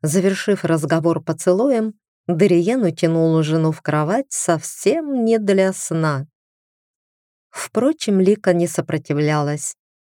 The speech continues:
Она даже забыла о том, что в окна било яркое солнце,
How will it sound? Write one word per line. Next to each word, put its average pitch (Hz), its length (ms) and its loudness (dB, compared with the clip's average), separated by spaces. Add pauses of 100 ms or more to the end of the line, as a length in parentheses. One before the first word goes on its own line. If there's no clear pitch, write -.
(220)
Она 196 220 4
даже 175 260 2
забыла 175 420 4
о 170 40 -2
том, 208 220 -4
что 165 240 -2
в 160 60 -2
окна 175 300 -2
било 160 280 2
яркое 160 560 0
солнце, 214 680 -4